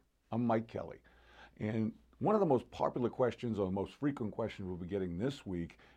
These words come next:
is about probate. Why is probate taking so long? It seems like it's dragging on forever. Well, there's two reasons for that. One is there's a lot of activity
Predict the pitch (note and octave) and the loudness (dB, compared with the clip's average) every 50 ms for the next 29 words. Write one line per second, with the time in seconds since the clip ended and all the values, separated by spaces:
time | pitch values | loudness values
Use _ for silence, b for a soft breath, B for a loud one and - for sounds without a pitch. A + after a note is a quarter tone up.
0 | b - A#2 G#2+ A2 F2+ G2+ F#2 F2+ - - - G#2+ F#2+ E2+ D2+ C#2+ - - - | b 0 0 2 4 4 4 4 4 0 -4 -2 -2 0 0 -2 -4 -10 -12 -16
1 | _ _ _ - G2+ B2 D#3 F#3+ F#3+ F3 E3 B2 - - _ - - A2 A#2+ A#2+ | _ _ _ -6 -2 0 2 2 2 0 0 0 -2 -4 _ -4 -2 0 2 2
2 | A2 A2 A2 A2+ - - A2 G#2 - G2 G2+ F2 - - G#2 F2+ D#2+ D#2+ E2 E2+ | 2 0 -2 -2 -6 -8 -10 -8 -6 -8 -8 -8 -6 -6 -6 -6 -6 -8 -4 0
3 | A2 C#3+ C#3+ A2+ F#2 D#2 D2 D#2 - - B2 A#2+ A2 G#2 A#2 G2 G2 D#2+ - - | 0 2 2 0 -2 -4 -8 -12 -10 -6 -4 -4 -2 -2 -4 -4 -4 -8 -12 -10
4 | - F#2+ F2+ F2 F2 D#2+ F2 F2 E2+ F2 F2+ F2 - - - G2+ C3+ D3+ A#2 F#2 | -8 -6 -4 -4 -4 -4 -6 -6 -6 -6 -8 -10 -10 -10 -8 -4 -4 -4 -4 -4
5 | E2 - B B B B B B B - - C3 C3 C3+ C3 C3 - C3+ A2+ - | -8 -12 B B B B B B B 6 10 12 12 12 12 10 6 4 2 2
6 | - - - - G3 E3+ C3 B2 A2 F#2+ G2 G2 - - F#2+ F#2+ F2+ F2 F#2+ G2 | -2 -4 -2 0 2 4 6 4 4 4 2 -2 -6 -4 -2 0 0 0 2 4
7 | A#2+ B2+ C3 C3+ B2+ A#2+ A#2 G#2+ G#2 - B2 G#2+ G2 G2 F#2 F#2 F#2+ G2+ G#2 G2+ | 6 6 8 8 6 6 4 4 2 2 0 2 2 0 0 2 4 4 4 4
8 | G#2 F#2 G2+ F#2 F2 - - - G#2+ F#2+ G2+ G2 G2+ A2 G#2 A2 A2+ | 4 2 0 0 -2 -4 -6 -6 -4 -2 -2 -2 -2 -2 -2 -4 -6